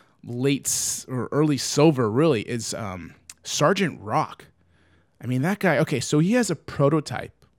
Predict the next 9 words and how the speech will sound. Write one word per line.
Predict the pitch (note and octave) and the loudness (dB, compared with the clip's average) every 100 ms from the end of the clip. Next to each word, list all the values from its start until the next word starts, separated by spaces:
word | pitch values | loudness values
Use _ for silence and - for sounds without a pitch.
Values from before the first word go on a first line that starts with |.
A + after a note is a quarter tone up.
| _ | _
G | A2 A2 C3 | -8 -2 0
I | D#3 | 0
Combat | C3+ A#2 B2 A#2 | -2 -2 -2 -2
sixty-eight, | - A#2 - B2 G#2+ - _ _ _ B2 E2 - - _ _ _ | -4 -6 -6 -6 -8 -10 _ _ _ -6 -6 -12 -20 _ _ _
where | - B2+ | -8 -8
he's | - | -2
called | D3+ C3+ G#2+ A#2 A2+ | 0 0 -2 -8 -2
The | C3+ | -2
Rock. | B2 A2+ - - | 0 -2 -4 -10